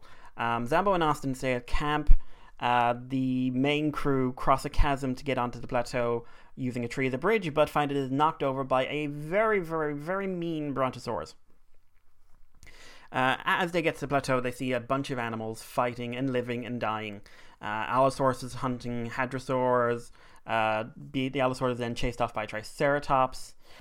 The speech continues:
Another Ceratopsian attacks the Allosaurus and kills it, but then it's killed by a Tyrannosaurus Rex,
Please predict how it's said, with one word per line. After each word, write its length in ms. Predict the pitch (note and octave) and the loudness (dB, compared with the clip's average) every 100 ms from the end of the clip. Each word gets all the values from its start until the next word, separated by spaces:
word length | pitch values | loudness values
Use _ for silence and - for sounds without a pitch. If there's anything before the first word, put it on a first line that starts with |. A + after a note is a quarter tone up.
| - - | -14 -4
Another 220 | C#3 C#3 | 0 2
Ceratopsian 960 | C#3 C#3+ C3+ C#3+ B2+ - C3 B2+ B2 A#2+ | 4 4 4 2 0 -2 -4 -2 -4 2
attacks 340 | - C3+ - | 8 8 8
the 100 | C3+ | -2
Allosaurus 400 | B2+ B2 B2+ A#2 | 0 0 -4 -4
and 80 | B2 | -4
kills 220 | C3+ C3 | -2 2
it, 180 | G3+ G3 | 0 0
but 80 | C#3 | 0
then 140 | C3+ | 2
it's 160 | E3 - | 2 0
killed 260 | D#3 C#3+ | 0 2
by 100 | C3+ | 2
a 40 | B2+ | 0
Tyrannosaurus 580 | C#3+ D3+ C#3 C3+ C3 | 2 2 2 -2 -2
Rex, 380 | C3+ C3 B2+ - | 0 0 0 -8